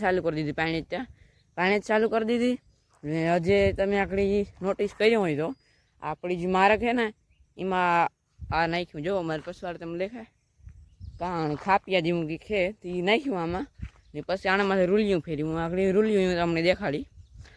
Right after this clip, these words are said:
ને હજી એક વસ્તુ મારે તમને દેખાડવી, તો હાલો ફટાફટથી આકડી હું તમને દેખાડતા. તો જો આ મારક છે ને એમાં આખા એમાં વાં સુધી નાખી, જો વાં સુધી નાખી, આ સુધી જો હું તમને ઝૂમ કરીને દેખાડતા,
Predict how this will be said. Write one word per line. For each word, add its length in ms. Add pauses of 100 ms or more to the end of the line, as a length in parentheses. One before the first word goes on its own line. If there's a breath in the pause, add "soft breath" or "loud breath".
(360 soft breath)
ને 120 (380)
હજી 200
એક 60
વસ્તુ 300
મારે 140
તમને 280
દેખાડવી, 440
તો 100
હાલો 200
ફટાફટથી 580
આકડી 220
હું 80
તમને 260
દેખાડતા. 420 (840 loud breath)
તો 140
જો 60 (120)
આ 160
મારક 400
છે 100
ને 140 (420)
એમાં 200
આખા 260
એમાં 220
વાં 180
સુધી 240
નાખી, 280 (720 loud breath)
જો 80 (180)
વાં 200
સુધી 260
નાખી, 300 (1300 loud breath)
આ 180
સુધી 260
જો 60 (120)
હું 160
તમને 200
ઝૂમ 220
કરીને 280
દેખાડતા, 400